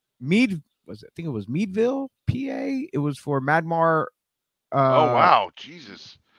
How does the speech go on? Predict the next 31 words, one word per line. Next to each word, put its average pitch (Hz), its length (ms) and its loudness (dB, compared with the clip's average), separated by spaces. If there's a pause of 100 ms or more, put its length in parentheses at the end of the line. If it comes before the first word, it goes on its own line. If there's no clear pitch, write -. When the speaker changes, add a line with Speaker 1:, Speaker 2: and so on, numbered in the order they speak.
(140)
Speaker 1:
for 139 140 4
Madmar 202 440 8
Wrestling. 170 380 4
Speaker 2:
Madmar. 98 160 -4 (500)
Tim 214 320 -2
Chismar. 131 760 -4
Holy 127 340 -10 (100)
Speaker 1:
Yeah, 151 160 4
Speaker 2:
f- - 120 -4
Speaker 1:
yeah, 156 260 4
yeah. 156 180 2
I'm 170 120 6
still 196 240 8
friends 185 240 0
with 180 120 -8
Tim 185 200 -4
Speaker 2:
And 175 140 -8
Aaron 185 340 6
Speaker 1:
Chismar, 180 80 6
Speaker 2:
Madden. 170 300 8
Speaker 1:
and 170 80 2
Speaker 2:
I 139 140 4
haven't, 160 300 0
Speaker 1:
yeah, 160 300 4
yeah, 165 80 8
Speaker 2:
Tim's 180 160 2
in 175 80 4
Speaker 1:
yep. 151 120 2
Speaker 2:
California 170 500 4
now, 95 180 -4
right? 131 260 -6